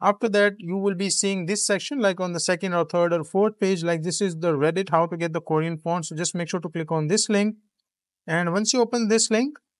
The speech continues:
it will take you to this section. And in the comment section, this is the basically drive link. So make sure to open this drive link.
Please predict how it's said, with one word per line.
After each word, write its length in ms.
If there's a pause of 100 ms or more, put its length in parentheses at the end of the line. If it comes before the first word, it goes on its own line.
(300)
it 120
will 140
take 220
you 180
to 100
this 300
section. 420
And 220
in 140
the 80
comment 340
section, 540 (160)
this 180
is 140
the 100
basically 480
drive 320
link. 240
So 100
make 140
sure 160
to 120
open 260
this 180
drive 260
link. 280